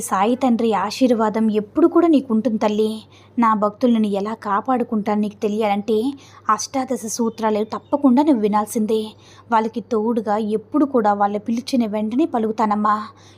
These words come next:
ఇవి చూస్తే నీకే అర్థమవుతుంది. నిజమే బాబా, ఇన్ని రోజులు నేను ఒక మాయలో ఉన్నాను. నా బాబా నాతో ఉన్నారా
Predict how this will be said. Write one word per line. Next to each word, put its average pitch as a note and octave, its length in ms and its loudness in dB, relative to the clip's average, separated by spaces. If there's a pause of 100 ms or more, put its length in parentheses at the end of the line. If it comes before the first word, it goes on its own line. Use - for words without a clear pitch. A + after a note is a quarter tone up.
ఇవి D#4 220 6
చూస్తే D#4+ 380 2
నీకే B3 320 0
అర్థమవుతుంది. G#3+ 640 -2 (460)
నిజమే A#3 460 2
బాబా, G#3 280 0 (460)
ఇన్ని C4 380 8
రోజులు A#3 320 0 (100)
నేను A#3+ 160 6
ఒక A3+ 140 0 (120)
మాయలో B3 360 2 (100)
ఉన్నాను. G#3+ 340 0 (400)
నా A#3+ 120 4 (120)
బాబా G3+ 280 2 (160)
నాతో G#3 280 -2 (200)
ఉన్నారా G#3 440 2